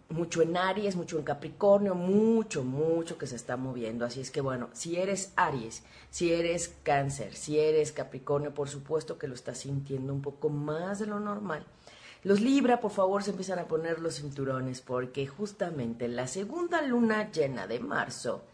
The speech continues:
la segunda luna llena, digamos que es lo que nos marca la segunda luna azul del dos mil dieciocho, será en Libra. Así es que los Libra, con esa energía venusina tan hermosa que tienen,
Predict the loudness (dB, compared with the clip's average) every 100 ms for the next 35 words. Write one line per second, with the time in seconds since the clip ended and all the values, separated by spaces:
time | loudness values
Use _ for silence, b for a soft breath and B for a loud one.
0 | B B 0 2 4 2 2 2 4 4
1 | 4 2 -2 -2 -4 -4 -12 _ -6 2
2 | 4 4 0 -2 -4 0 -4 -2 -4 -4
3 | -4 -6 -4 -4 -4 -6 -6 -6 -4 -4
4 | -4 -6 -6 -4 0 0 2 0 0 -4
5 | -6 -6 -6 -6 -6 -10 -8 -4 -4 -6
6 | -2 0 2 -2 -4 -10 -18 B B B
7 | -12 -6 -4 -4 2 6 8 8 6 2
8 | 4 4 4 6 6 4 0 -2 -2 0
9 | 0 0 -2 -6 -8 2 4 4 0 -4
10 | -4 -4 -4 -4 -6 -4 -4 -2 -6 -8
11 | -10 -6 -2 -2 -2